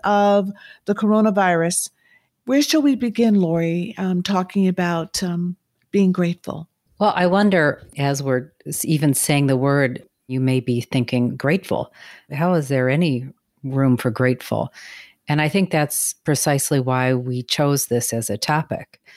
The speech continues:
Speaker 2: You're right. We've gotten through some holidays and everybody chose a different path on how to do that and how to adapt and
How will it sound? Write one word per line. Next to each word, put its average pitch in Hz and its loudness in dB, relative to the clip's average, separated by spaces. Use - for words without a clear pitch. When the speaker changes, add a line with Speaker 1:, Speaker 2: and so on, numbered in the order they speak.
Speaker 2:
You're 143 0
right. 180 0
We've 135 2
gotten 143 0
through 139 0
some 127 -2
holidays 135 0
and 123 0
everybody 131 2
chose 151 2
a 139 2
different 147 0
path 143 0
on 131 2
how 147 0
to 147 2
do 135 2
that 151 0
and 143 -4
how 143 -2
to 139 2
adapt 127 0
and 123 -2